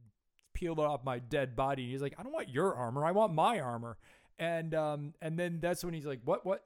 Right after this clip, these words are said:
Okay, wait, time out. Let's all, let's, let's have a truce and let's figure this out." And so the sniper comes down from the hill, and who is it? Now, this is one where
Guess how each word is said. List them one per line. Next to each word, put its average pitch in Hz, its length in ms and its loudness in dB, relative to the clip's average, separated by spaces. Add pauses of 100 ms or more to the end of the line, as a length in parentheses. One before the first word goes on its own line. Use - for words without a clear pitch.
Okay, 156 240 -2
wait, 123 260 -4
time 131 240 -2
out. - 140 -10
Let's 170 160 2
all, 190 280 4
let's, 180 200 -4 (180)
let's 139 180 -4
have 190 120 0
a 226 40 -8
truce 180 520 -4 (680)
and 151 600 -4
let's 156 200 -2
figure 156 300 -2
this 131 220 -4
out." 117 300 -6
And 156 160 -2
so 175 220 0
the 156 120 0
sniper 214 420 0
comes 170 260 -2
down 165 240 0
from 143 200 -6
the 127 60 -4
hill, 175 280 0
and - 140 -6
who 175 260 2
is 165 120 2
it? 190 200 -2 (240)
Now, 143 80 0
this 190 240 2
is 156 100 -6
one 160 280 0
where 135 260 -2